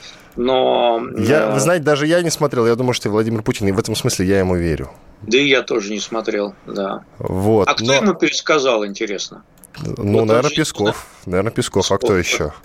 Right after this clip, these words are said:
Speaker 1: Песков
Speaker 2: А вот Песков
Speaker 1: пришёл и
Speaker 2: обязан по работе смо-, смотреть. Вот у него тяжёлая работа. У него
Speaker 1: Песков,
Speaker 2: тяжёлая.
Speaker 1: э, пересказал. Э, вот интересно, мне было бы узнать, как Пе-, Песков пересказывал
Speaker 2: Возможно,
Speaker 1: это.
Speaker 2: в форме анекдота.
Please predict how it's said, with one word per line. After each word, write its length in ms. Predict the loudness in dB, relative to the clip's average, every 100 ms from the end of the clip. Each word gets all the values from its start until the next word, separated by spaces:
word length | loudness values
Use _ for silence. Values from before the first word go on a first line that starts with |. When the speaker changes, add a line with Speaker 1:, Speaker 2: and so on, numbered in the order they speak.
| -8
Speaker 1:
Песков 320 | -4 2 2
Speaker 2:
А 20 |
вот 100 | 2
Песков 320 | -2 -2 0
Speaker 1:
пришёл 120 | 0 0
и 20 |
Speaker 2:
обязан 400 | 2 2 0 -2
по 100 | 0
работе 380 | 2 2 0 0
смо-, 360 | -2 0 0 -2
смотреть. 540 | -2 -2 -2 -4 -4
Вот 100 | -10 -10
у 180 | -6 0
него 160 | 2 2
тяжёлая 440 | 0 2 2 2
работа. 460 | 0 -2 -6 -10 -18 -20 -20 -20 -20 -20 -4
У 20 | 0
него 100 | 0
Speaker 1:
Песков, 200 | 2 2
Speaker 2:
тяжёлая. 360 | 2 0 -2
Speaker 1:
э, 40 | -2 0
пересказал. 880 | 0 0 0 0 2 2 2 -2 -6 _ -20 -20 -20 -16
Э, 40 | -8
вот 720 | -2 0 2 2 2 0 0
интересно, 580 | 2 2 2 0 -4 -6 -8
мне 340 | -4 0 -2 -4 -10
было 600 | -10 -10 -8 2 2 4
бы 100 | 4
узнать, 280 | 4 2 0
как 240 | -2 -2
Пе-, 160 | -6 -4
Песков 500 | -2 0 0 -2 0
пересказывал 560 | 0 0 0 0 2
Speaker 2:
Возможно, 420 | 2 2 2 2 0
Speaker 1:
это. 40 |
Speaker 2:
в 40 | 0
форме 300 | 0 2 2
анекдота. 680 | 2 0 2 2 0 -6